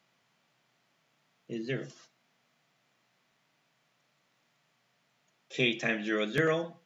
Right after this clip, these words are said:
e to the zero, the one, I'm getting the c value to be ten. Now, I did the same thing on the example right above.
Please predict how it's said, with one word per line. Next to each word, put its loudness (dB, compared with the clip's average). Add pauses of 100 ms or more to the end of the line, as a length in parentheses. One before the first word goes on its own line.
(580)
e 0
to -8
the -2
zero, -4
the -4
one, 0 (440)
I'm -2
getting 0
the -2
c -2
value 4
to -12
be -10
ten. -14 (1400)
Now, 0 (800)
I 4
did 0
the 0
same 2
thing 4
on -2
the -2
example -2
right 4
above. -2